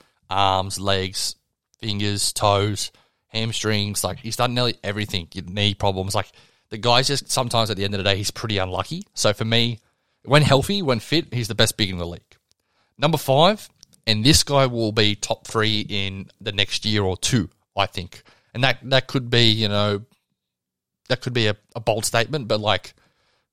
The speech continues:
I'm so high on this guy, it's not funny, and that's Luka Doncic.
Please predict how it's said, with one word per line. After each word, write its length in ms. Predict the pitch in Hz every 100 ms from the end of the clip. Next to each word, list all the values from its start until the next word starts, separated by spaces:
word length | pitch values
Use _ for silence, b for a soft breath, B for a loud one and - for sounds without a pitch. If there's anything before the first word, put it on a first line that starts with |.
| _ _ _
I'm 140 | 120 117
so 240 | - 123
high 220 | 101 110
on 120 | 107 107
this 180 | 101
guy, 160 | - 101
it's 120 | 95
not 140 | 95 -
funny, 260 | 113 117
and 80 | 101
that's 220 | 107 -
Luka 180 | 123 107
Doncic. 600 | 98 120 - 123 - -